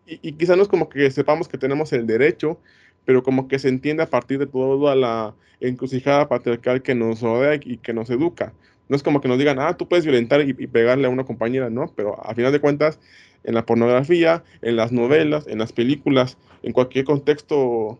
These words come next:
erótico sexual, está ese contexto, ¿no? La parte del B D S M, la parte del sexo rudo, la parte de las nalgadas, como de, "Ah, sí, entonces sí puedo hacerlo",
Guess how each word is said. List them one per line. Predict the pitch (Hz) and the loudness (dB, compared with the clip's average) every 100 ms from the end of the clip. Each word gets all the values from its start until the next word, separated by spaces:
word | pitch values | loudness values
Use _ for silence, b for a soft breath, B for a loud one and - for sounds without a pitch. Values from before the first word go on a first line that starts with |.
| _ | _
erótico | - 117 139 147 147 143 | -8 -4 -4 -4 -8 -8
sexual, | 156 - 170 165 170 | -8 -2 0 0 -2
está | 117 127 | -4 -2
ese | 131 156 | -2 -2
contexto, | 123 131 180 175 131 | -4 -2 -4 -2 -4
¿no? | 131 | -2
La | 135 127 | -2 0
parte | 131 - | -2 0
del | 123 117 | 0 2
B | 123 | 0
D | 127 120 | 2 0
S | 113 131 | 0 0
M, | 170 143 131 b b b - | 0 -4 -6 b b b -12
la | 117 | -2
parte | 127 131 135 | -2 -2 -2
del | 113 | -4
sexo | 107 123 - 117 | -4 -8 -6 -4
rudo, | 147 151 | -2 -2
la | 117 | -2
parte | - 120 135 | -2 -2 0
de | 113 | -2
las | 107 | -4
nalgadas, | 107 113 135 139 - | -6 -2 0 -2 -4
como | 131 107 | -6 -6
de, | 98 92 b b - | -6 -10 b b -18
"Ah, | 131 | 0
sí, | 180 | 2
entonces | 190 160 170 | 4 2 -4
sí | - | -10
puedo | 160 _ 151 165 | -16 _ 4 4
hacerlo", | 160 151 147 160 | 2 -2 -4 -6